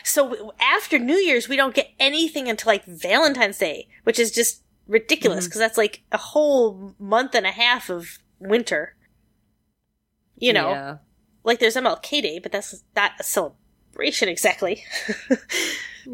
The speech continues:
Speaker 1: I mean,
Speaker 2: Yeah.
Speaker 1: it's, you know, it's a commemoration. But, um,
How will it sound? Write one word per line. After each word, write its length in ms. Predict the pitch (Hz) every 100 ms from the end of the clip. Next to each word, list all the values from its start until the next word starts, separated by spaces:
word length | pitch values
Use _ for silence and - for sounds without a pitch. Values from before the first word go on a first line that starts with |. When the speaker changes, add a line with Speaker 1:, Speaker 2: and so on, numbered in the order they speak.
| 190 180
Speaker 1:
I 60 | 240
mean, 140 | 165
Speaker 2:
Yeah. 400 | 160 160 156 156
Speaker 1:
it's, 80 | 175
you 80 | -
know, 120 | 185
it's 120 | 208
a 80 | 175 - _ -
commemoration. 800 | 233 269 254 202 180 - 202 - _ _ _ -
But, 260 | 220 -
um, 460 | 214 220 214 214